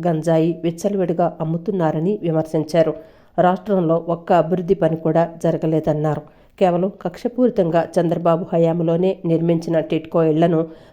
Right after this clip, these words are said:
పేదలకు ఇవ్వలేదన్నారు. తెలుగుదేశం ప్రభుత్వం హయాంలో రోడ్లు వేయటం, మంచినీటి సౌకర్యం, ఎస్సీ, ఎస్టీ సప్లాన్తో పాటు ఎన్నో అభివృద్ధి కార్యక్రమాలు చేపట్టినట్లు అనురాధ తెలిపారు. యువత భవిష్యత్తు నిర్వీర్యం కాకుండా చూడాలని పిలుపునిచ్చారు.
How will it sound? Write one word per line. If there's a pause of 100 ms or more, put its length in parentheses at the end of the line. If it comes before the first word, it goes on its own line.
(120)
పేదలకు
ఇవ్వలేదన్నారు. (340)
తెలుగుదేశం
ప్రభుత్వం
హయాంలో (120)
రోడ్లు
వేయటం, (100)
మంచినీటి
సౌకర్యం, (360)
ఎస్సీ,
ఎస్టీ
సప్లాన్తో
పాటు
ఎన్నో
అభివృద్ధి
కార్యక్రమాలు (160)
చేపట్టినట్లు
అనురాధ
తెలిపారు. (480)
యువత
భవిష్యత్తు
నిర్వీర్యం
కాకుండా
చూడాలని
పిలుపునిచ్చారు.